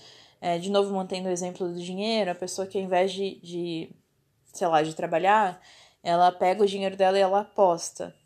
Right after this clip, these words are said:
né? E a gente fala também dos vícios, mas sei lá, ela aposta num jogo, ou ela tenta fazer um esquema, né? Então, tomar um pouco de cuidado com essas coisas que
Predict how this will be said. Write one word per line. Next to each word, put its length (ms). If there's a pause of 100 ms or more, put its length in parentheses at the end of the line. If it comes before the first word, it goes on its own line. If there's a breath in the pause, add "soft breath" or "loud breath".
(240)
né? 320
E 80
a 40
gente 200
fala 140
também 220
dos 220
vícios, 240
mas 140
sei 100
lá, 80
ela 80
aposta 320
num 180
jogo, 480 (460 loud breath)
ou 220
ela 580
tenta 240
fazer 200
um 60
esquema, 760 (140)
né? 220
Então, 480
tomar 200
um 80
pouco 200
de 100
cuidado 380
com 200
essas 360
coisas 540
que 300